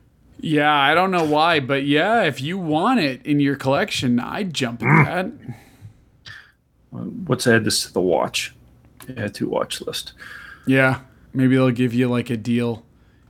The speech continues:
Speaker 1: If you add it to the watch
Speaker 2: <laughs>
Speaker 1: list and they don't have buyers, they're like, "Here's twenty percent off. Come buy it." Um, I recently took advantage, uh, there's no story behind this, so I'll just mention it now.
Speaker 2: Right.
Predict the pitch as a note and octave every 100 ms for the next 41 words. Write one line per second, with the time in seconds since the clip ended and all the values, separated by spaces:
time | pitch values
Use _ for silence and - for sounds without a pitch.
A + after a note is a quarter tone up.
0 | _ C3 C#3 C#3+ B2 B2+ A#2+ B2 - B2
1 | A#2 - A#2+ B2+ A#2+ G#2 A#2+ A#2+ A2 A#2+
2 | A#2+ A#2 - A#3+ C#4 A#3+ - D3 F3 F3
3 | D#3 F#3+ G3+ A3+ D3 - - D#3+ F3+ G#3
4 | E3 B2+ - - - - - - C#3 D3+
5 | D3+ C#3 B2 - _ - D#3+ G3+ A#3+ A#3+
6 | G#3+ E3+ F3+ C#3 D3 D3+ C#3+ A#2+ - C#3
7 | D3 C#3+ E3+ F3+ E3 D3+ C#3+ D#3 E3 E3+
8 | F3+ E3 D3 C3 B2+ A#2+ B2+ A#2 B2 A#2+
9 | A#2 A2 A2